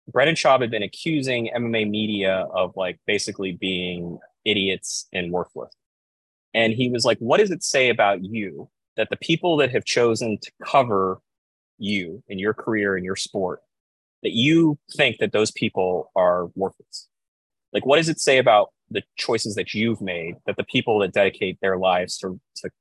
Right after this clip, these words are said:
covering and promoting and, and writing about, investigating your, you know,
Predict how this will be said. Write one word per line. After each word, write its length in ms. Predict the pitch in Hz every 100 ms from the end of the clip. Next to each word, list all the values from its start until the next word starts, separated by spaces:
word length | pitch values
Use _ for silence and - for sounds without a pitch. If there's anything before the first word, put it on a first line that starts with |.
| -
covering 480 | - 151 139 104 90
and 120 | 87
promoting 560 | - 104 120 123 110 95
and, 160 | 87 85
and 120 | 95
writing 300 | 95 110 113
about, 320 | 110 101 98 92
investigating 800 | 87 110 - - 101 95 90 85 _ _ _ _ _ _ _
your, 360 | - 95 107 113 _ _
you 120 | 101
know, 200 | 92 85